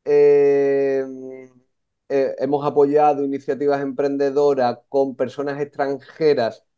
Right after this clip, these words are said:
no de la Unión Europea, estas personas no pueden hasta que no tengan el nie, pero con un nie ya sí se puede. Y entiendo que el nie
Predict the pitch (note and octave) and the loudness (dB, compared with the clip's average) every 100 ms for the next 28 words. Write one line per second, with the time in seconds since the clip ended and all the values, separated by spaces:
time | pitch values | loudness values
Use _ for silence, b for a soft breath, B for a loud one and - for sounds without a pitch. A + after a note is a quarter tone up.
0 | _ C#3 D3 D#3+ E3 C#3+ C#3 C#3 D3 D3 | _ -10 0 2 4 4 2 2 0 0
1 | D3+ D3+ E3 D3+ C#3+ D#3 _ _ _ _ | 0 0 0 0 0 -4 _ _ _ _
2 | _ D3 D3+ E3+ D#3+ D#3+ F3 E3+ E3 D3+ | _ 0 0 -2 -4 -2 -4 -2 -2 -2
3 | - D3 D3+ D#3 E3 D#3 C#3+ C#3 C3+ C3+ | -2 4 4 4 -2 -6 -8 -6 -6 -2
4 | D3 D3+ D3+ C3 C3 C3+ B2+ A2+ B2 A#2+ | -2 -2 -2 -2 -4 -6 -6 -6 -4 -4
5 | B2 C#3 E3+ E3+ F3+ F3 C#3 E3 G3 _ | -4 -4 -6 -4 -4 -2 -2 -2 -10 _
6 | _ _ _ B2+ D3 D3+ - C#3+ B2 B2+ | _ _ _ -2 2 2 -2 -8 -6 -8
7 | B2 B2 G#2+ G2+ _ _ _ - C#3 C3+ | -4 -4 -4 -8 _ _ _ 0 2 2
8 | C3 D#3 E3+ C#3+ A#2+ C3+ C3+ D3 E3+ D3 | -2 -2 0 -2 -2 -4 -4 -4 -2 -2
9 | D#3 | -2